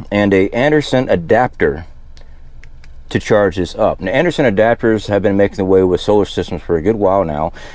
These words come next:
M C four connectors, barrel plugs, Anderson adapters. So if you're using, uh, your cigarette lighter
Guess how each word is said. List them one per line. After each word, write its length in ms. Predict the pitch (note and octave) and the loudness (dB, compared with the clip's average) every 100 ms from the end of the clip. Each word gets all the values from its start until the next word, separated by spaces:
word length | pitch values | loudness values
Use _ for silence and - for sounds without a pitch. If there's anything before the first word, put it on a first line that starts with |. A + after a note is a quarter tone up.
| - G#2+ | -8 -4
M 120 | A2 | -2
C 160 | A2+ | -2
four 200 | G#2 A2 | 0 0
connectors, 800 | G2 G2 F#2+ - F#2+ F#2+ E2+ - | 0 -2 -2 0 2 2 -2 -6
barrel 280 | F2 F#2+ G2 | 0 0 0
plugs, 500 | - F2+ F2+ F2 E2+ - | 0 0 2 0 -2 -6
Anderson 340 | F2+ E2+ E2+ | -4 -4 -4
adapters. 540 | D#2 E2 E2 - C#2 - - - | -4 -4 -4 -6 -14 -16 -18 -16
So 320 | - C3 A#2 - | 0 2 2 0
if 100 | G2+ | -2
you're 100 | A#2 | 2
using, 500 | A#2+ A#2+ C#3 C#3 C3+ - - - | 2 2 0 0 -4 -10 -18 -4
uh, 220 | F#2+ F#2 F#2 | 0 2 2
your 480 | F#2 F2+ F2 E2+ - | 2 2 2 0 -6
cigarette 340 | - C#3+ A#2 | -2 0 2
lighter 300 | A#2+ C#3 C#3+ | 2 2 0